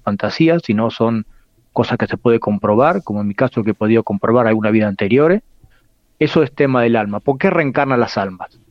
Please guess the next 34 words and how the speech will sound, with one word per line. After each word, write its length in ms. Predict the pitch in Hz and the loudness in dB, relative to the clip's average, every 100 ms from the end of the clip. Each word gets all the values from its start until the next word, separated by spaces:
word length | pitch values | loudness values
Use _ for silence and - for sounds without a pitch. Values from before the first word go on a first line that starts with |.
| _ _ | _ _
Inclusive 640 | 147 139 165 220 208 185 - _ _ _ _ | 0 0 2 2 4 2 -2 _ _ _ _
en 120 | 131 | 0
la 100 | 139 | 2
Biblia 280 | 143 196 175 | 4 4 4
hay 60 | 170 | 2
pasajes 560 | 151 - 185 175 - | -2 -4 -2 -2 0
muy 220 | 139 156 151 | 0 2 2
ocultos 680 | 127 - 175 147 - 151 - | 2 2 2 2 2 0 0
que 160 | 131 | 0
hablan 240 | 147 151 131 | 4 4 4
de 80 | |
la 100 | 120 | 4
reencarnación 760 | 113 113 110 107 110 - 208 160 | 2 0 -2 -4 -6 -2 0 0
también. 280 | 107 104 - _ _ _ - | -4 -12 -18 _ _ _ -2
Jesús 300 | 135 170 156 | 0 2 2
dijo, 420 | 180 - 156 170 | 2 2 2 2
cuando 220 | 139 120 | 2 -2
se 100 | - | -2
refirió 320 | 127 117 135 | -4 -2 0
al 60 | 143 | 0
Juan 200 | 139 135 | 2 2
el 60 | 123 | 4
Bautista, 540 | 120 123 196 180 120 | 2 2 0 0 2
los 120 | 110 | 2
discípulos 480 | 110 - 143 131 120 | 2 0 2 2 4
le 100 | 117 | 2
preguntaron, 640 | 107 110 113 131 123 107 98 _ _ _ _ _ _ _ _ _ _ _ _ | 0 -2 0 0 2 0 -4 _ _ _ _ _ _ _ _ _ _ _ _
"¿Cuándo 280 | - 143 143 | 0 2 4
vendrá 400 | 131 123 135 160 | 2 2 2 2
Elías?". 460 | 127 117 110 98 - | 2 -2 -4 -8 -4
Y 80 | 127 | 2
él 80 | 156 | 2
le 80 | |
respondió, 580 | 131 131 147 170 180 104 | 2 -2 -2 2 2 0